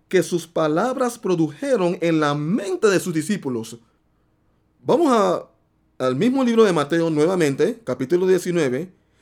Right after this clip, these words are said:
y leamos nuevamente lo que Jesucristo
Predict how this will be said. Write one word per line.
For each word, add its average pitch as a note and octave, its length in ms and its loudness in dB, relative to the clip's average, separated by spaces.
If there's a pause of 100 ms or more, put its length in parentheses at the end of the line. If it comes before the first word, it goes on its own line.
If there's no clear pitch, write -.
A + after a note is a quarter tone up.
(260)
y D#3+ 160 4
leamos D3+ 840 4 (260)
nuevamente E3 1120 0
lo D3 240 2
que C#3+ 140 2
Jesucristo C#3+ 1000 -4